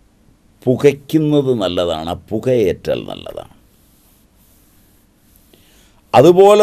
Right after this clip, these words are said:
തന്നെ പഴയ കുരുമുളക് എടുത്ത് രണ്ട് കണ്ണിലും അരച്ചഞ്ജനം ചെയ്യുന്നത് നല്ലതാണ്. വെളുത്തുള്ളി, ജീരകം,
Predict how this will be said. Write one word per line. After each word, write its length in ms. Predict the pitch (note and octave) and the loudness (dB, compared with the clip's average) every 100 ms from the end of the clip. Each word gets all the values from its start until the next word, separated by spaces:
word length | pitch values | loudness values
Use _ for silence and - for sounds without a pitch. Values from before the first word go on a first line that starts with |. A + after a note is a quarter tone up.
| G3+ | 2
തന്നെ 180 | G3 G3 - | 2 -2 2
പഴയ 320 | D#3 D#3 F3+ G3+ - | 4 6 4 4 2
കുരുമുളക് 540 | E3+ E3 F3+ F#3 F#3 F3+ | 2 2 4 4 4 4
എടുത്ത് 360 | C#3 G#2 - C3 - _ _ _ _ _ _ _ - | 2 -2 -2 -4 -6 _ _ _ _ _ _ _ -2
രണ്ട് 440 | A2+ C3 D3+ D#3 F#3 F3+ | 2 2 2 0 0 2
കണ്ണിലും 440 | A#2 A#2+ B2 B2+ - _ F#2 | 0 0 0 -2 -4 _ -6
അരച്ചഞ്ജനം 1080 | G#2 A2+ F2+ - G#2+ B2 C3+ C3 D3 D3 D3 D3+ - | -2 -2 -4 -4 -2 0 -2 2 2 2 -2 -4 -6
ചെയ്യുന്നത് 640 | B2 G#2+ G#2 G#2+ F#2+ F2+ - - _ _ - _ _ _ _ _ _ _ C#2+ | -4 -2 -4 -4 -4 -4 -6 -8 _ _ -20 _ _ _ _ _ _ _ -14
നല്ലതാണ്. 480 | B1+ A1+ G#1+ G#1+ - _ _ _ - F#2+ | -12 -12 -12 -16 -20 _ _ _ -2 2
വെളുത്തുള്ളി, 760 | G#2+ A#2 - - D3 D3 D3 C#3 _ _ _ _ _ _ _ _ - | 4 2 -2 -4 -2 -2 -4 -4 _ _ _ _ _ _ _ _ -18
ജീരകം, 800 | F2+ F#2+ A#2+ B2+ C3+ C#3+ C3 | -10 -4 0 2 4 2 0